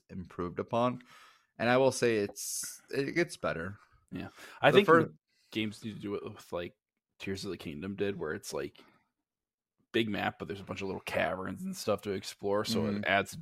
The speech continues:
Speaker 2: depth to the map. Like that, I don't know.
Speaker 1: Well,
Speaker 2: For me,
Speaker 1: Tears of the
Speaker 2: that feels
Speaker 1: Kingdom,
Speaker 2: very engaging.
Speaker 1: that's, like, a little bit different. They're like, "Hey, we're gonna take the same map, but we're just gonna add the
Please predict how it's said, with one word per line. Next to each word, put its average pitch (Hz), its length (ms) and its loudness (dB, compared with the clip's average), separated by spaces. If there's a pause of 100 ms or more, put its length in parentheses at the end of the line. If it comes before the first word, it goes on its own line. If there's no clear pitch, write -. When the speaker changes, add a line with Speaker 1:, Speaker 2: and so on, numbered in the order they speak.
Speaker 2:
depth 92 380 0
to 90 60 -14
the 78 140 -6
map. 58 360 -4
Like - 160 -8
that, 107 280 2 (440)
I 107 100 6
don't 85 100 2
know. 80 120 -6 (580)
Speaker 1:
Well, 135 140 8
Speaker 2:
For 135 60 6
me, 151 60 4
Speaker 1:
Tears 151 140 10
of 110 60 2
the 127 60 8
Speaker 2:
that 123 140 10
feels 123 180 4
Speaker 1:
Kingdom, 107 100 2
Speaker 2:
very 98 160 -2
engaging. 95 500 -8 (540)
Speaker 1:
that's, - 220 2
like, 117 80 2
a 107 60 6
little 104 200 6
bit 90 160 -4
different. 98 320 -2
They're 98 80 2
like, 107 140 4
"Hey, 156 140 6
we're 143 80 4
gonna 143 80 2
take 135 120 -2
the 113 100 0
same 120 300 2
map, 117 240 6
but 98 140 2
we're 107 120 -2
just 95 220 -8
gonna 101 260 -4
add 98 300 -2
the 92 160 -4